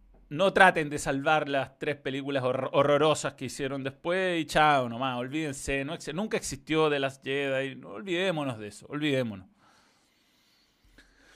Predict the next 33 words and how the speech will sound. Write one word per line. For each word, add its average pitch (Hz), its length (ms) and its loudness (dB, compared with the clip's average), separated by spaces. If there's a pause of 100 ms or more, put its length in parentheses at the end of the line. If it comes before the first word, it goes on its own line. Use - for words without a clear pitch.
(520)
Bien, 135 440 2 (320)
¿cuándo 214 240 6
tendremos 202 360 2
nuevamente 208 420 2
al 190 60 0
Bambino 180 360 0
Pons? 220 440 -4 (160)
Luego, 120 680 -6 (320)
luego. 104 560 -10 (520)
Vamos 127 400 -6
a - 20 -6
estar, 131 400 2
eh, 123 160 -2
esperemos, 208 600 0 (120)
eh, 143 640 -12
en, 127 260 -12
en 127 240 -10 (200)
proceso 143 420 -4
de 156 80 4
ampliación 151 560 -2
del, 135 340 -4
del 123 200 -4
estudio 156 420 -4
próximamente, 156 720 -4
empezar 139 320 -4
a - 20 -2
tener 135 260 -2
invitados 131 520 0
de 123 60 0
vuelta 139 340 -2
en 120 120 -2
vivo 139 280 0
acá. 170 340 -4